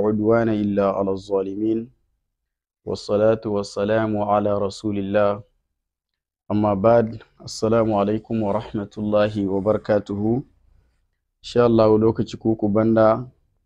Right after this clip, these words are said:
yarga kwandir wani zarmaki na yi wani sigira, an kan ga degin da tira albarkanta da ra, Nurul Yakin,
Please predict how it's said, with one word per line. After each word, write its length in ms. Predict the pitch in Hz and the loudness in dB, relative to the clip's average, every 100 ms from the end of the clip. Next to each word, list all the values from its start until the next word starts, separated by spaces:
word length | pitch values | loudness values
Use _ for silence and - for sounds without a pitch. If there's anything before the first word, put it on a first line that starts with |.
| _ _ _ _ _ _ | _ _ _ _ _ _
yarga 240 | - 123 110 | 0 2 2
kwandir 360 | - 117 117 | 0 0 2
wani 220 | 113 113 110 | 2 2 2
zarmaki 540 | 107 107 110 - 113 | 0 -2 -4 -4 -4
na 100 | 107 | -4
yi 80 | 101 | -2
wani 460 | 101 110 104 95 95 | -2 0 -2 -4 -6
sigira, 640 | - 101 101 110 113 120 - | -8 -4 0 4 4 4 -2
an 160 | 107 104 | -10 -6
kan 160 | 117 | -2
ga 80 | 110 | -2
degin 420 | 104 113 104 101 | 0 0 0 -2
da 280 | 101 92 95 | -2 -2 -4
tira 240 | - 113 | -4 -2
albarkanta 640 | 107 101 104 - 101 107 107 | 0 -2 -6 -8 -8 -4 -4
da 100 | 104 | -2
ra, 220 | 104 113 123 143 _ _ _ _ _ _ _ _ _ | -2 0 0 -6 _ _ _ _ _ _ _ _ _
Nurul 420 | 110 123 123 120 110 | 2 4 6 4 4
Yakin, 540 | 107 - 117 123 135 | 2 0 2 4 6